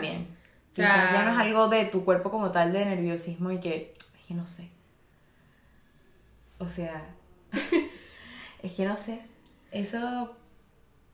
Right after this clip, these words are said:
Speaker 1: se puede
Speaker 2: Sí.
Speaker 1: catalogar como un tic nervioso o no?
Speaker 2: No sería un tic nervioso, pero sí a lo mejor comportamientos que no te das cuenta que haces.
Speaker 1: Claro.
Speaker 2: O sea, por ejemplo eso, pues a lo mejor tú lo estás escuchando y pa' ellos están muertos de la risa y, ay, se la están comiendo y tal,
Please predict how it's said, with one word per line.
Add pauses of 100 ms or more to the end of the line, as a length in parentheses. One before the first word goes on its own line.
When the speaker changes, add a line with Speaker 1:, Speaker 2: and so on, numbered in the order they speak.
(320)
Speaker 1:
se
puede
Speaker 2:
Sí.
Speaker 1:
catalogar
como
un
tic
nervioso
o
no? (1160)
Speaker 2:
No
sería
un
tic
nervioso,
pero
sí
a
lo
mejor
comportamientos
que
no
te
das
cuenta
que
haces. (260)
Speaker 1:
Claro.
Speaker 2:
O
sea,
por
ejemplo
eso,
pues
a
lo
mejor
tú
lo
estás
escuchando
y
pa'
ellos
están
muertos
de
la
risa
y,
ay,
se
la
están
comiendo
y
tal,